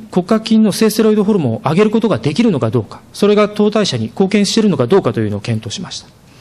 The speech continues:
そうすると、えー、運動は確かに血糖を改善します。ところが、運動にディーエイチエーを代謝する酵素を抑制するというようなブロッカーを投与してあげると、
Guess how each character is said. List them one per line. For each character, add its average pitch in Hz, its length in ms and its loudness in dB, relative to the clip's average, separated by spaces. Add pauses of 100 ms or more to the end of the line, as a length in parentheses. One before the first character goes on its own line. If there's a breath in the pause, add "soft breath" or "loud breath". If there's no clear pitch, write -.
(640 loud breath)
そ - 200 -2
う 214 40 -2
す 226 100 -2
る 220 120 0
と、 226 560 0
え 175 440 2
ー、 - 40 0
運 240 100 4
動 240 120 2
は 233 100 2
確 240 220 0
か 135 100 -2
に 110 100 -4
血 151 320 -2
糖 151 120 0
を 117 40 -6
改 123 200 -4
善 110 120 -2
し - 140 -10
ま 104 80 -10
す。 - 160 -18 (280)
と 208 100 -2
こ 240 80 2
ろ 247 100 2
が、 196 280 2
運 233 280 2
動 233 260 2
に 240 420 2 (400 loud breath)
デ 151 140 -2
ィ 226 140 4
ー 247 60 2
エ - 20 2
イ 240 80 0
チ 247 240 0
エ 240 80 2
ー - 20 4
を - 40 -4
代 240 260 2
謝 170 160 -4
す 202 160 -4
る 208 140 0
酵 240 240 0
素 135 180 -2
を 120 260 -2 (300)
抑 170 200 0
制 254 140 2
す 240 140 -2
る 233 80 -2
と - 80 -20 (420)
い 180 100 2
う 180 140 4
よ 196 140 4
う 139 40 0
な 135 120 0
ブ 131 160 -2
ロ 220 80 4
ッ 214 80 -4
カ 220 160 2
ー - 20 2
を 208 100 2
投 226 120 2
与 143 160 2
し - 80 -6
て 117 80 2
あ 113 60 -2
げ 117 100 -2
る 110 80 -2
と、 127 260 -2